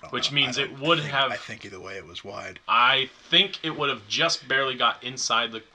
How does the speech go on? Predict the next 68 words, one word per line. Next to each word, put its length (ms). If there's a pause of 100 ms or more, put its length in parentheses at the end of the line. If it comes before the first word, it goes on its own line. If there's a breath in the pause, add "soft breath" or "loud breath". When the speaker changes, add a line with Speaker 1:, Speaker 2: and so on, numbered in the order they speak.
Speaker 2:
the, 220
um, 240
the 120
upright. 380 (640 loud breath)
Uh, 280
if 140
it 100
was 180
not 220
tipped, 300
I'd 140
have 120
to 100
watch 260
it 60
over 200
again, 300
but 80
I'm 100
pretty 240
sure 320
it 120
was 200 (100)
tipped 380
to 140
the 140
left 840
Speaker 1:
Yeah, 80
Speaker 2:
of 340
Speaker 1:
it 60
Speaker 2:
the 140
Speaker 1:
was, 0
it 160
was, 40 (140)
Speaker 2:
defender's 340
hands, 400
Speaker 1:
it, 120
Speaker 2:
which 180
Speaker 1:
I 40
Speaker 2:
would 40
Speaker 1:
don't 80
Speaker 2:
mean 200
Speaker 1:
know. 120
Speaker 2:
that 60
it 160
was, 380 (360 loud breath)
you 60
know, 140 (120)
pushing 400
Speaker 1:
It 140
pushed, 180
Speaker 2:
left. 300
Speaker 1:
the 160
ball 320
pushed 240
left. 220
Speaker 2:
The 40
ball 220
did 160
push 260
left 240
at 80
the 160
end, 220
and 120
they 100
missed, 340
and 340